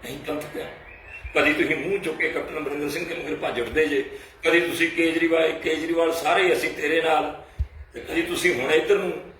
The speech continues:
ਯਾਰ ਬਾਕੀ ਤੁਹਾਨੂੰ ਕੋਈ ਦਿਖਿਆ ਨਹੀਂ। ਅਠਾਈਆਂ ਸਾਲਾਂ ਬਾਅਦ ਵਿਚਾਰਾ ਰਿਹਾ ਹੋਇਆ ਪੱਕੀ ਜ਼ਮਾਨਤ ਤੇ ਭਾਈ ਗੁਰਮੀਤ ਸਿੰਘ ਇੰਜੀਨੀਅਰ,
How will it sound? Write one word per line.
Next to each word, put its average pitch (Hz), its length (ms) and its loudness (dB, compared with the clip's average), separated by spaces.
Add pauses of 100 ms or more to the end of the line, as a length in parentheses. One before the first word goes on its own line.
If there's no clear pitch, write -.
(340)
ਯਾਰ - 180 2
ਬਾਕੀ 247 200 2
ਤੁਹਾਨੂੰ 247 220 0
ਕੋਈ 233 80 -2
ਦਿਖਿਆ - 320 4
ਨਹੀਂ। 269 120 2
ਅਠਾਈਆਂ - 1300 -2
ਸਾਲਾਂ 226 300 4
ਬਾਅਦ 208 260 6
ਵਿਚਾਰਾ 202 300 2
ਰਿਹਾ 196 340 4
ਹੋਇਆ 170 240 4
ਪੱਕੀ 180 360 -2
ਜ਼ਮਾਨਤ 170 360 0
ਤੇ 180 140 0
ਭਾਈ 160 220 0
ਗੁਰਮੀਤ 156 300 -2
ਸਿੰਘ 175 160 0
ਇੰਜੀਨੀਅਰ, 180 440 2